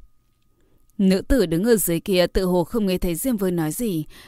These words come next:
càng không cự tuyệt cái tên khó nghe này, chỉ thất thần nhìn địa phủ trống rỗng, vô số quỷ hồn phiêu đãng hí hí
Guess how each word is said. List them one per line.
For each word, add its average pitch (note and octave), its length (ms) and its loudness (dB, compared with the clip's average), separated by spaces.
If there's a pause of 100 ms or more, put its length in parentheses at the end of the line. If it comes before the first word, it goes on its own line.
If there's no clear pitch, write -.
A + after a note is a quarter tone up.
(120)
càng G3 180 0
không G3 260 -4
cự A3 240 -4
tuyệt G3+ 180 -4
cái E3 100 -6
tên A#3 220 -4
khó D#3+ 260 -6
nghe A#3 240 -4
này, E3+ 240 -6 (320)
chỉ E3+ 160 -2
thất - 220 -2
thần F#3 300 0
nhìn F3+ 200 -2
địa E3+ 120 0
phủ E3+ 260 -4
trống D#3+ 260 -6
rỗng, F#3 280 -8 (400)
vô F#3 300 2
số E3+ 220 0
quỷ D4 220 0
hồn F3 240 -2
phiêu F#3+ 260 -4
đãng D#3 400 -4
hí F#3+ 220 0
hí E3+ 280 0